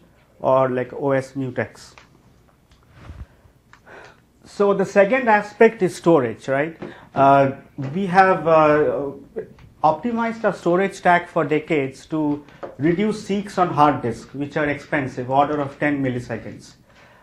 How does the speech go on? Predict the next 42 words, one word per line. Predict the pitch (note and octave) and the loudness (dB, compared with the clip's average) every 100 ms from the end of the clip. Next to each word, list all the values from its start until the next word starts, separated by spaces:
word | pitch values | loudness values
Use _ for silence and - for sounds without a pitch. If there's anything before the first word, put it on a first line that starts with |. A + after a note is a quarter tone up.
| - | -10
The | C3+ D#3+ | -2 -2
equation | E3 A3+ A3+ A#3+ A3+ | 0 0 0 -4 -2
changes | F#3 F3+ F#3 G3 D#3+ | 0 0 0 0 -2
with | D#3 E3 | -2 -2
these | D3 D#3 | -4 -8
flash | - D#3+ E3+ - | 0 2 2 0
S | D3 - | -4 -2
S | C#3 | -2
Ds, | C3+ B2+ A2 - _ _ _ _ _ _ _ _ _ _ _ - | -2 -2 -4 -14 _ _ _ _ _ _ _ _ _ _ _ -8
uh, | C#3 C#3+ | -4 -2
which | C#3+ F3 - | 0 -2 -2
emerged, | D#3+ F3 F#3+ F#3 - | 0 4 6 4 2
you | E3+ | 0
know, | D#3 C3 - | 0 -2 0
uh, | D3+ C#3 | 0 0
towards | E3 D#3+ D#3+ D#3+ - | 0 0 0 -2 -4
the | D3+ | 0
later | D3 D#3+ F3+ F3 D3 - - | 0 0 0 0 -2 -10 -4
half, | D3+ C#3 C3 | -2 -2 -2
the | D3 | -2
end | D#3 | 0
of | D3+ C3+ | -4 -4
the | C#3 | -6
previous | D#3 E3 D#3+ D3 | 0 0 0 -2
decade. | C3 C3+ C3+ C3+ C#3 - _ _ _ - | -4 -4 0 0 -2 -8 _ _ _ -4
Uh, | C3 C3+ | -2 0
the | D3 | 0
reads | C#3 G#3+ C4 F3+ | 0 0 0 2
are | G3 | 2
very, | E3 F3 F3+ | 2 0 0
very | E3+ E3 | -4 -6
fast, | D#3+ B2 A2 - - C3+ | -2 -4 -4 -16 -10 -2
uh, | C3 A#2+ A#2+ | 0 0 -4
you | C3+ | -6
know, | C3+ | -2
order | D3 D#3 D3+ | 0 0 2
of, | D3 C#3+ - - | 0 0 -8 -6
uh, | B2+ B2 B2 B2 | -2 0 -2 -2
ten | D#3+ D3+ D3+ | -2 -2 -8
to | |
hundred | C3+ C#3 C#3 C#3 | -6 -4 -4 -4
microseconds. | C3+ C3+ C3+ B2+ B2 A2 A2+ A2 | -4 -4 -6 -6 -6 -6 -10 -12